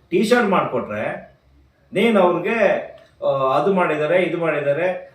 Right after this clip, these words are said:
ಏ, ಗಲಾಟೆ ಬ-, ಬರುತ್ತೆ ಅಲ್ಲಿ ಪಕ್ಷದವರು, ಆ, ಆ, ಅವ್ರು ಬೇಡ ಸ್ವಾಮಿ.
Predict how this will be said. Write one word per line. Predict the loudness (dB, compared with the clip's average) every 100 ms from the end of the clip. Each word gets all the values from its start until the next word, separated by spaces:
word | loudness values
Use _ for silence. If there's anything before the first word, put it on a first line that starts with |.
| -4
ಏ, | -2
ಗಲಾಟೆ | 0 0 2 2
ಬ-, | 2 0
ಬರುತ್ತೆ | 0 -2 -2
ಅಲ್ಲಿ | -4 -2 -2
ಪಕ್ಷದವರು, | -4 -6 -6 -2 -2
ಆ, | 0
ಆ, | -2 -2
ಅವ್ರು | -2 -2 -4 -8 -6
ಬೇಡ | 0 0 0
ಸ್ವಾಮಿ. | -4 -8 -8